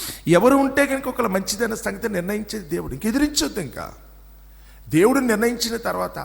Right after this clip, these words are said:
పలానా వారిని చెప్పిన తర్వాత మనం మౌనంగా ఉండిపోవటమే తప్ప ఇంక ఎక్కువ మాట్లాడకూడదని. ఇది ఎవరైతే కనుక అవగాహన చేసుకుంటారో, ఎవరైతే కనుక దేవుని మాటను బట్టి, ఎవరైతే ఈ సరళమైన మార్గంలో పయనించడానికి ఇష్టపడతారో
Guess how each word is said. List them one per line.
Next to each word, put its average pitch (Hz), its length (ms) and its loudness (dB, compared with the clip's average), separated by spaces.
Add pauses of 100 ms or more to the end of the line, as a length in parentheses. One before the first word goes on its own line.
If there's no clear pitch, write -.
(120)
పలానా 156 260 2
వారిని 208 320 2
చెప్పిన 196 340 -6
తర్వాత 165 340 -8
మనం 147 240 -6
మౌనంగా 202 380 0
ఉండిపోవటమే 185 520 -2
తప్ప 170 240 -10
ఇంక 156 140 -10
ఎక్కువ 165 240 -8
మాట్లాడకూడదని. 143 920 -10 (500)
ఇది 139 160 2
ఎవరైతే 202 400 2
కనుక 208 220 -6
అవగాహన 170 360 -2 (120)
చేసుకుంటారో, 120 520 -8 (180)
ఎవరైతే 170 360 -4
కనుక 185 220 -8
దేవుని 165 360 -2
మాటను 156 380 -6
బట్టి, 147 240 -8
ఎవరైతే 139 340 -6
ఈ 147 40 -6
సరళమైన 147 520 -2
మార్గంలో 139 480 -6
పయనించడానికి 127 640 -8
ఇష్టపడతారో - 580 -8